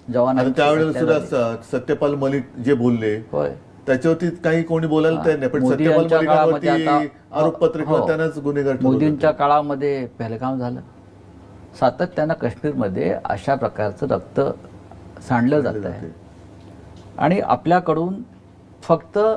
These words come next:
Speaker 1: राजकीय कारवाया होतात निवडणुकीसाठी म्हणून. तसंच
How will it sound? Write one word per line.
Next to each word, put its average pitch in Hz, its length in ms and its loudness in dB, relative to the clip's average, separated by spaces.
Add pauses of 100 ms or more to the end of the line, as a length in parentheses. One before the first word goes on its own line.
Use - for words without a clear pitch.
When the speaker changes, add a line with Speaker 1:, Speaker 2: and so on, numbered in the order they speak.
(180)
Speaker 1:
राजकीय 147 600 2
कारवाया 127 440 0
होतात 92 280 -14 (100)
निवडणुकीसाठी 151 680 0
म्हणून. 92 280 -12 (840)
तसंच 240 360 4